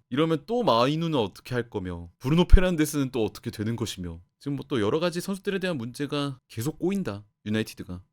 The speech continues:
백포 체제를 유지를 하느냐 아니면은 아모림 체제의 그런 백쓰리를 좀 계승을 해서 뭐 쿠냐, 마운트, 은베모 이런 선수들을 살리는 방향으로 가느냐. 뭐 앞으로 오는 임시 감독은 임시 감독이고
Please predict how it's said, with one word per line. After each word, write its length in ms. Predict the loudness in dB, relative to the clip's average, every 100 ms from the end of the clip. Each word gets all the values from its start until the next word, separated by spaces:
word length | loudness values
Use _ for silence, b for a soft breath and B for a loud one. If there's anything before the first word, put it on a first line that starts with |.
| _
백포 240 | -4 -2 -4
체제를 360 | 0 0 2
유지를 300 | 0 0 -2
하느냐 560 | 0 0 2 2 0 -4 -4
아니면은 580 | -2 2 2 2 0 0
아모림 300 | 0 2 0
체제의 300 | -2 -2 0
그런 200 | -2 -4
백쓰리를 440 | -6 -6 -4 -2
좀 140 | -4 -6
계승을 420 | -6 -4 -2 -2
해서 400 | -2 -2 -4 -6 _
뭐 180 | -8 -8
쿠냐, 500 | -8 -6 -2 0 -2 -4
마운트, 600 | -2 -2 -4 -6 -8 -8 _
은베모 520 | -4 -2 0 -2 -2 -6
이런 220 | -6 -4
선수들을 500 | -4 -6 -6 -4 -4
살리는 360 | -4 -4 -4 -4
방향으로 420 | -4 -6 -4 -6
가느냐. 520 | -8 -10 -8 -6 -6 -8 _ -6
뭐 180 | -2 0
앞으로 260 | 0 2
오는 160 | 2 2
임시 240 | 0 -2 -2
감독은 340 | -2 0 0
임시 220 | 0 -2
감독이고 800 | -6 -4 -2 0 0 -2 -4 -6